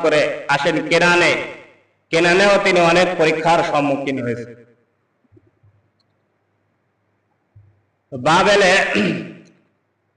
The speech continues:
যে সমস্ত পরীক্ষার সম্মুখীন তিনি হয়েছিলেন, তার মধ্যে বড় বড় সাতটি পরীক্ষা আল্লাহ পাক রব্বুল আলামিন তিনাকে নিয়েছিলেন।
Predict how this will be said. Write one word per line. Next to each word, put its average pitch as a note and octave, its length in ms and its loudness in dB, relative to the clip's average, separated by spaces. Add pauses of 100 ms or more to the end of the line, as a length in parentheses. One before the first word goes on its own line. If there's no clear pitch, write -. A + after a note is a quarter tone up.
(200)
যে E3 260 0
সমস্ত F#3+ 720 0
পরীক্ষার G3 500 0
সম্মুখীন F3+ 600 0
তিনি F3+ 220 0
হয়েছিলেন, D#3+ 840 0 (460)
তার E3 180 0
মধ্যে E3+ 260 0
বড় F3 320 4
বড় E3 320 2
সাতটি E3+ 360 -2
পরীক্ষা D#3 800 -2 (960)
আল্লাহ D3 220 0
পাক E3+ 360 2
রব্বুল D#3+ 300 2
আলামিন D3+ 480 2
তিনাকে D3+ 340 0
নিয়েছিলেন। D#3+ 720 0